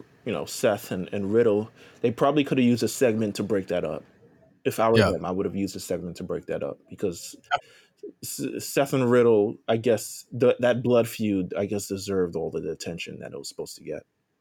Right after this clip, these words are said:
Speaker 2: Extreme Rules, though. Extreme Rules. So, I mean, we'll, we'll see. Um, what happened on SmackDown? Do we ha-, do we wanna talk about New Day getting squashed out?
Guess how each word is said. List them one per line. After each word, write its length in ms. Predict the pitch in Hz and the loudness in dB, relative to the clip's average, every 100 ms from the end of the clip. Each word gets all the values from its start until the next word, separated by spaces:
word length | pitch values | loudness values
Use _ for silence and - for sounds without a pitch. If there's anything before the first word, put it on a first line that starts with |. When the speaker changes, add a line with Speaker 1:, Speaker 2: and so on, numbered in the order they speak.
| _ _ _ _ _ | _ _ _ _ _
Speaker 2:
Extreme 400 | 117 - 143 143 | -6 2 6 8
Rules, 280 | 139 139 120 | 8 8 8
though. 240 | 113 95 - _ _ - | 2 0 -4 _ _ -12
Extreme 360 | 110 - 120 | -8 0 2
Rules. 500 | 123 127 104 92 - - _ _ _ _ _ _ _ | 4 4 2 -2 -8 -16 _ _ _ _ _ _ _
So, 520 | - 104 95 95 98 _ _ _ _ | -4 -2 -2 -6 -12 _ _ _ _
I 40 | 107 | -2
mean, 180 | 101 101 | 0 2
we'll, 200 | 110 - | 2 4
we'll 160 | 117 | 4
see. 340 | 117 127 101 - _ _ _ _ _ _ _ _ _ _ _ _ _ _ _ _ _ _ _ 123 | 6 6 4 2 _ _ _ _ _ _ _ _ _ _ _ _ _ _ _ _ _ _ _ 4
Um, 680 | 123 123 120 113 110 107 - _ _ _ _ _ - | 8 8 8 6 4 0 -6 _ _ _ _ _ -2
what 200 | 156 262 | 2 4
happened 220 | 262 240 | 8 8
on 60 | |
SmackDown? 520 | 165 160 180 127 104 104 | 8 6 4 4 4 4
Do 80 | |
we 100 | 156 | 4
ha-, 120 | 165 165 | 6 6
do 120 | 147 | 4
we 100 | 190 | 6
wanna 160 | 175 190 | 6 6
talk 120 | 196 | 6
about 180 | 190 185 | 6 8
New 120 | 196 | 8
Day 140 | 190 | 6
getting 260 | 180 175 175 | 6 4 4
squashed 380 | - 202 185 - | 2 2 2 2
out? 280 | 214 - | 2 0